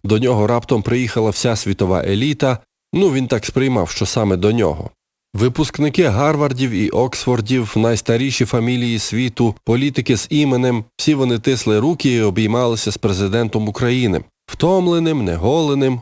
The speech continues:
у одязі кольору хакі. Він, президент, дарував світу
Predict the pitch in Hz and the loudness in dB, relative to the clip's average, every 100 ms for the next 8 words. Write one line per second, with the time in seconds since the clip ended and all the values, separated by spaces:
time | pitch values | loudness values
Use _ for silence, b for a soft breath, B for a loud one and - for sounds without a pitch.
0 | - 107 120 143 117 101 - 113 120 110 | -2 2 2 0 -2 -2 -2 0 0 0
1 | 113 98 - - 87 - 104 - _ _ | -2 -4 -6 -4 -4 -6 -14 -14 _ _
2 | _ - 196 214 160 - _ _ - 113 | _ 0 2 0 -2 -6 _ _ -2 0
3 | 104 139 127 92 - - 95 117 139 151 | 2 0 0 0 -4 -6 -2 0 2 2
4 | 127 - 131 180 139 | 0 -2 -4 -2 -2